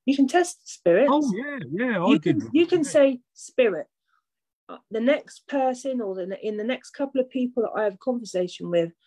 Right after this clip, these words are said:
Speaker 1: if you truly are around, I need a sign. I want you to say,"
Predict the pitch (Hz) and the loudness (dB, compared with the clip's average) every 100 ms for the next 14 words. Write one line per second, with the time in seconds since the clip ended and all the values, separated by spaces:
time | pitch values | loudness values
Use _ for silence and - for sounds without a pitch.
0 | _ _ _ - 262 269 - 302 285 - | _ _ _ 2 2 2 4 4 4 0
1 | 311 285 254 185 165 165 160 156 165 185 | 2 4 4 2 0 -2 -4 -4 -6 -6
2 | 190 202 226 202 - 180 165 160 - 185 | -4 0 0 -2 -8 -8 -6 -6 -4 -2
3 | 208 233 196 202 - 185 - 175 175 170 | 0 0 -2 -8 -8 -10 0 4 4 4
4 | 170 | 0